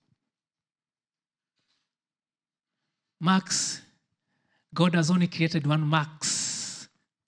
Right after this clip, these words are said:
Christian. He has not created ten of you. God has only created one Fred.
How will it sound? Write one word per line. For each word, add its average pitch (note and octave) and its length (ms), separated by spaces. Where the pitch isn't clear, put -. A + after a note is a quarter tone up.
Christian. - 440
He D#3+ 100
has D#3+ 100
not F#3+ 240
created F3+ 400
ten G3 220
of B2+ 160
you. C#3 240
God G#3 220
has F3+ 180
only F#3+ 180
created F3 380
one D#3+ 160
Fred. D#3 500